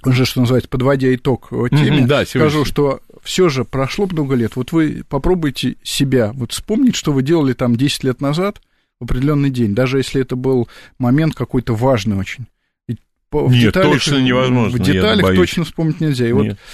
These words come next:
Speaker 1: а, недавно я читал книгу о боях под Москвой за Белый Раст, и там подробно раз-, очень хорошо, профессионально написана книга,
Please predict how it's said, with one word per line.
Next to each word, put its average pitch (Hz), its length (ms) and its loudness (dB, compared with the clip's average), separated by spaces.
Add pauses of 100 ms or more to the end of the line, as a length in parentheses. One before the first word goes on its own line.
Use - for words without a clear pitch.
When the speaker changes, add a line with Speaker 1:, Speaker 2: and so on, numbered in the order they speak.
(360)
Speaker 1:
а, 131 200 0
недавно 147 480 2
я 135 60 0
читал 139 360 -2
книгу 127 500 0 (260)
о 127 440 2
боях 131 240 0
под - 120 -4
Москвой 135 440 0
за 135 180 -2
Белый 127 300 0
Раст, 104 300 -6
и - 60 -8
там 208 320 -2
подробно 165 460 0
раз-, 135 140 -4 (160)
очень 135 300 -2
хорошо, 131 340 -4
профессионально 127 520 -2
написана - 420 -6
книга, 202 380 -4